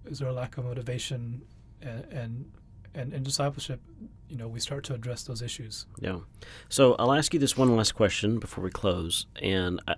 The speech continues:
Speaker 2: I think your, uh, kind of who you are and your background and everything makes you, uh, a really key person to answer this question.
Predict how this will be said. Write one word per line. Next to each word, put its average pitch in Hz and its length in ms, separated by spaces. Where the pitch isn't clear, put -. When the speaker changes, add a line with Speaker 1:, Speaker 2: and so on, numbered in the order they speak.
Speaker 2:
I 95 60
think 113 300
your, 104 720
uh, 78 300
kind 95 180
of 85 80
who 117 100
you 107 220
are 95 240
and 92 100
your 87 100
background 95 400
and 92 60
everything 90 460
makes 90 380
you, 90 500
uh, 76 400
a 95 60
really 92 220
key - 180
person 90 380
to - 40
answer 87 220
this 78 160
question. - 480